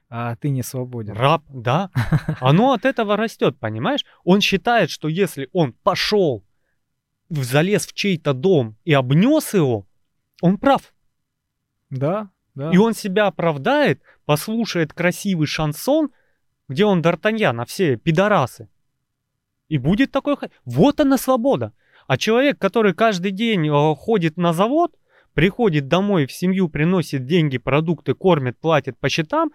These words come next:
Speaker 2: смотрит свой фильм или с друзьями пошел там в гараж, пиво попил, на шашлыки выехал, да, на природу,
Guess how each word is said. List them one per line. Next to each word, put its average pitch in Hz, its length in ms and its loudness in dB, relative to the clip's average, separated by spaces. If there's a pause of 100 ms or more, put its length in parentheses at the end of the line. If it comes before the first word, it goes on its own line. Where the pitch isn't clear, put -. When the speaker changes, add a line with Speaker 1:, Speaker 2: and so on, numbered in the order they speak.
(220)
Speaker 2:
смотрит 185 560 -2
свой 180 220 0
фильм 175 360 -2
или 143 140 -2
с 139 60 -6
друзьями 165 520 -2
пошел 156 400 -2
там 131 200 -4
в 127 80 -14
гараж, 165 440 2
пиво 156 260 0
попил, 139 420 -2
на 127 100 -2
шашлыки 165 540 -2
выехал, 170 480 0
да, 160 140 0
на 139 120 0
природу, 135 580 -2